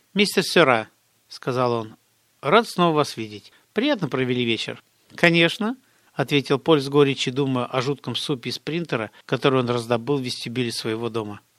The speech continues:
«Окпери», Казалось, ждал приятного, вежливого ответа, но Поль был слишком угнетен,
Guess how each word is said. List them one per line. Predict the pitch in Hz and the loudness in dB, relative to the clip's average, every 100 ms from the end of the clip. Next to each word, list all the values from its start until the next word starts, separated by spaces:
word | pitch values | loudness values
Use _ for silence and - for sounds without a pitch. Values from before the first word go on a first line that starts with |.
| _ _ _ | _ _ _
«Окпери», | - 175 - 226 175 107 - _ | -4 -4 4 6 6 4 -4 _
Казалось, | - 175 190 220 202 - - - | 0 4 6 6 6 2 -8 -6
ждал | 139 127 135 170 180 | -4 -4 2 6 6
приятного, | 180 190 185 165 143 131 | 4 4 6 4 2 -2
вежливого | 143 151 117 127 127 139 | 0 0 0 0 2 2
ответа, | - 139 110 110 | 2 0 0 0
но | 160 | -2
Поль | - 240 | 2 2
был | 202 196 | 2 0
слишком | - 190 180 - 180 | 0 0 0 -2 -4
угнетен, | 175 165 175 - 123 | -4 -4 -4 -2 -4